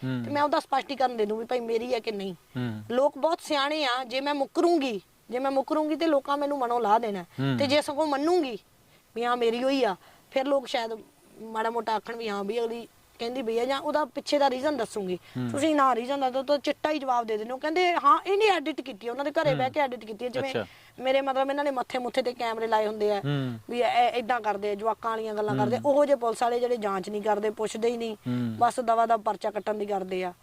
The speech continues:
Speaker 2: ਤੇ ਮੈਨੂੰ ਤਾਂ ਸਭ ਤੋਂ ਜ਼ਿਆਦਾ ਤਰਸ ਪੁਲਿਸ ਤੇ ਆਉਂਦਾ ਹੈ, ਉਦੋਂ
Speaker 1: ਹੂੰ।
Speaker 2: ਜ਼ਿਆਦਾ ਇਹਨਾਂ ਤੇ ਆਉਂਦਾ ਵੀ ਤੁਸੀਂ ਪੰਜਾਬ ਦਾ ਮਾਹੌਲ ਕੀ ਸੀ ਤੇ ਕੀ ਬਣਾਤਾ। ਠੀਕ ਹੈ,
Speaker 1: ਤੇ
Speaker 2: ਤੇ
Speaker 1: ਕੀ ਰਣਨੀਤੀ ਰਹੂਗੀ ਹੁਣ ਅਗਲੇ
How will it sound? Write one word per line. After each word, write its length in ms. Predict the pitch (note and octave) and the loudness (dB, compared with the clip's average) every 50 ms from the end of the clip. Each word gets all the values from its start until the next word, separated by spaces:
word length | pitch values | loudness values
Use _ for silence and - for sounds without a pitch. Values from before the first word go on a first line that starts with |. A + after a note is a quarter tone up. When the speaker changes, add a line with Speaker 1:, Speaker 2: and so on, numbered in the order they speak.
| - - - - - _ _ - | -20 -20 -20 -20 -20 _ _ -6
Speaker 2:
ਤੇ 200 | - A3 G#3 - - | -4 -2 -2 -2 -4
ਮੈਨੂੰ 240 | G#3 A3+ A3+ A#3+ A#3+ | -6 -8 -6 -4 -2
ਤਾਂ 100 | A#3+ A#3+ | -2 -2
ਸਭ 160 | - B3 A3+ A3+ | 0 0 0 2
ਤੋਂ 100 | - C4+ | 2 2
ਜ਼ਿਆਦਾ 240 | A#3 A3+ G#3+ G#3+ G#3+ | 4 4 4 2 2
ਤਰਸ 280 | G#3+ A3 G#3 F#3+ - G#3 | 2 0 -2 -2 -4 -4
ਪੁਲਿਸ 280 | G3+ G3+ G3 F#3 - | 0 0 0 0 -2
ਤੇ 140 | - A#3 A#3 | -2 -2 0
ਆਉਂਦਾ 200 | A3 G#3+ G#3+ G#3+ | 0 0 0 0
ਹੈ, 120 | G#3 G3+ G3 - | 0 -2 -2 0
ਉਦੋਂ 160 | G3+ G#3+ - | 0 0 2
Speaker 1:
ਹੂੰ। 80 | - A#3 | 2 2
Speaker 2:
ਜ਼ਿਆਦਾ 260 | G#3 A3 G#3 G#3 G#3 | 2 2 2 2 0
ਇਹਨਾਂ 220 | G3+ G3 G#3 A3 A#3 | 0 -2 -4 -6 -6
ਤੇ 100 | A#3 A3 | -6 -6
ਆਉਂਦਾ 260 | G#3 G#3 G#3 G#3 G#3 | -4 -4 -4 -4 -4
ਵੀ 100 | G#3 G#3+ | -4 -6
ਤੁਸੀਂ 240 | - G3+ - A3+ G#3+ | -6 -8 -10 -10 -8
ਪੰਜਾਬ 340 | - G#3 G#3 G3 G3 G3 | -6 -4 -4 -2 -4 -4
ਦਾ 140 | F#3+ G3 G3 | -4 -4 -4
ਮਾਹੌਲ 420 | G3+ G3+ F3 D#3+ F#3+ F#3 F#3 G3 F#3 - | -4 -4 -4 -4 -4 -4 -2 -4 -6 -6
ਕੀ 160 | - A3 G#3+ | -10 -10 -8
ਸੀ 200 | - - G#3 G3 | -6 -6 -6 -4
ਤੇ 120 | F#3+ G3+ | -4 -6
ਕੀ 220 | F#3+ - G#3 G#3 G#3 | -6 -6 -6 -8 -6
ਬਣਾਤਾ। 480 | F#3+ F#3 F3+ F3 F3 - - F#3 F3 - - - - - - - - - - - - | -4 -4 -4 -4 -4 -4 -6 -6 -6 -8 -12 -20 -20 -20 -20 -20 -20 -20 -20 -18 -14
ਠੀਕ 160 | - A#3+ A#3 C4 | -10 -6 -4 -4
ਹੈ, 140 | - - - - - - - - - | -4 -6 -8 -14 -20 -20 -18 -6 0
Speaker 1:
ਤੇ 100 | G3+ G3 | 2 2
Speaker 2:
ਤੇ 120 | - G3+ | 4 4
Speaker 1:
ਕੀ 280 | G3 F#3+ G3 G3+ G3 F#3 | 6 6 6 6 6 4
ਰਣਨੀਤੀ 380 | F3 E3+ D#3+ D#3+ D#3+ D3 - | 4 4 2 0 -2 -2 0
ਰਹੂਗੀ 280 | C#3+ D3 D3 D3 D3 C3 | 0 0 0 0 0 0
ਹੁਣ 140 | C3 B2+ B2 | 0 2 2
ਅਗਲੇ 300 | A#2 A#2 A2+ B2 B2 | 2 2 0 -2 -4